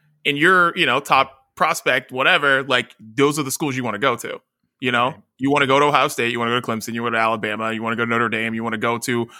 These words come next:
Speaker 1: whatever school is, you know, close to that. But, like, there's really only so many schools. But, like, where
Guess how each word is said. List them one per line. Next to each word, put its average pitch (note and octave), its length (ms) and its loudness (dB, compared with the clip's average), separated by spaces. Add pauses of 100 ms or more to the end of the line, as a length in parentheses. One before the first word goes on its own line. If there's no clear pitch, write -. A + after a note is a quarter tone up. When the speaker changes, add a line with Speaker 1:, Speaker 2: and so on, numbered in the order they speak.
(140)
Speaker 1:
whatever C3+ 380 2
school C3 360 -2
is, A2+ 220 -6
you C3+ 80 -4
know, A2+ 140 -2
close C#3+ 340 -2
to C3+ 140 -4
that. G#2 340 0
But, B2 220 -2
like, B2 300 0
there's C3+ 200 0
really D#3+ 300 2
only C3+ 240 -2
so C3 200 -2
many A2 200 -6
schools. E3 480 -2 (360)
But, E3 200 0
like, C#3+ 320 2
where D#3 420 4